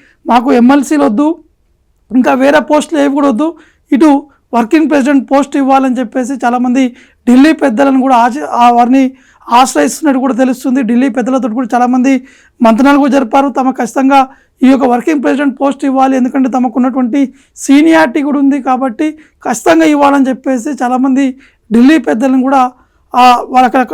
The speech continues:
వెళ్ళి కలిసినటువంటి సిచ్యువేషన్ కూడా నెలకొంది. కానీ ఢిల్లీ పెద్దలు మాత్రం వర్కింగ్ ప్రెసిడెంట్కి ఎందుకు ఇంత డిమాండ్ పెరుగుతుంది, దీనికి ఉన్నటువంటి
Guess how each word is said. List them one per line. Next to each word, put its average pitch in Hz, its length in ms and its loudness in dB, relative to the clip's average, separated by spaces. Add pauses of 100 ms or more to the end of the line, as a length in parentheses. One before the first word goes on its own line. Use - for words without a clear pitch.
వెళ్ళి 254 220 0
కలిసినటువంటి 254 840 -2 (200)
సిచ్యువేషన్ 277 440 0
కూడా 240 120 0
నెలకొంది. 233 300 -2
కానీ 269 240 2
ఢిల్లీ 302 380 -2
పెద్దలు 285 340 0
మాత్రం 269 340 -2
వర్కింగ్ 247 360 -6
ప్రెసిడెంట్కి 285 640 -2 (340)
ఎందుకు 262 280 4
ఇంత 302 220 2
డిమాండ్ 277 420 0
పెరుగుతుంది, 269 440 -2
దీనికి 262 260 -2
ఉన్నటువంటి 269 580 0